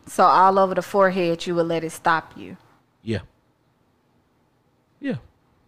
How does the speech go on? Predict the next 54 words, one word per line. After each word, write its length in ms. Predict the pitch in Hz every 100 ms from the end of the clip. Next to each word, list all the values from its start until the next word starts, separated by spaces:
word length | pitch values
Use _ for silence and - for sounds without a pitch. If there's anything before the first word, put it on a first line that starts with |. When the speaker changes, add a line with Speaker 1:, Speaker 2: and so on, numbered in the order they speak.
| -
Speaker 1:
But 160 | 170
y'all 220 | 165 156 165
vibe 480 | 170 160 160 160
and 180 | 165 160
get 120 | 165
a, 60 | 160
have 180 | 185 165
a 60 |
great 340 | 170 170 160 156
vibe 400 | 170 160 165 165
and 160 | 165
chemistry 460 | 165 190 165 165 139
Speaker 2:
I 40 |
don't 120 | 131 143
Speaker 1:
and 80 |
Speaker 2:
have 140 | 143 143
to 60 |
Speaker 1:
connection. 640 | 147 165 160 - - 160 175 120
Speaker 2:
Yeah, 200 | 160 135
everybody 420 | 120 147 139 131
I 80 | 117
vibe 320 | 95 110 98
with, 140 | 98
I 60 | 95
don't 140 | 95
have 140 | 85 -
to 60 |
fuck. 320 | 90 76 - - _ _ _ _
I'm, 180 | 107 92 -
and 180 | 101 107
I'm 140 | 107
okay 260 | 101 - 98
with 140 | 90
that, 160 | 87 85
one 160 | 95
hundred 220 | 101 95 92
percent. 280 | 95 80 - _ _ _ _
I'm 120 | 101 101
fine 240 | 101 90
with 120 | 85
that. 180 | - 78 - 202
Speaker 1:
But 160 | 202
you 80 | 220
said 340 | 208 233 247 -
you 80 | 208
would 140 | 180 165
want 300 | 180 240 - -
to, 260 | - 165
so 180 | 160 -
I 200 | 160 165
was 180 | 175 180
just 240 | - 170 -
wondering, 540 | 165 170 165 - -
like 260 | - -